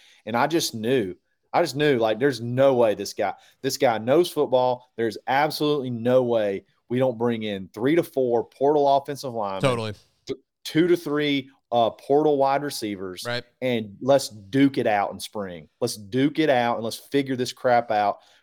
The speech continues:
Speaker 1: We're going to up the competition level
Speaker 2: Yep.
Speaker 1: and bodies, and we're gonna get after it.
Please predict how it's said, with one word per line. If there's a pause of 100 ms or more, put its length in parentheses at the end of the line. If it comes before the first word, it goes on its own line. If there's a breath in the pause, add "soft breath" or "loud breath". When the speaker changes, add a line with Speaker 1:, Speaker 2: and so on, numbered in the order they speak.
(120 soft breath)
Speaker 1:
We're
going
to (120)
up
the
competition
level
Speaker 2:
Yep.
Speaker 1:
and
bodies,
and
we're
gonna
get
after
it.